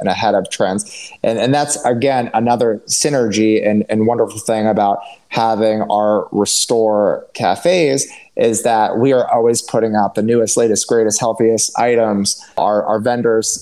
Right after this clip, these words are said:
send us samples. We try, you know, there's, there's, you know, people that want us to carry their products. So we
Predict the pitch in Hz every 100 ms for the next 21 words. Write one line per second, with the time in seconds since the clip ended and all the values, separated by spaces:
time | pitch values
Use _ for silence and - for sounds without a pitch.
0 | 95 - 95 95 107 - 156 147 123 110
1 | 110 104 - 90 120 110 104 104 101 -
2 | 104 98 - - 117 90 80 82 131 101
3 | 95 95 98 95 95 - 123 127 127 131
4 | 170 175 135 101 101 98 - 117 107 120
5 | 123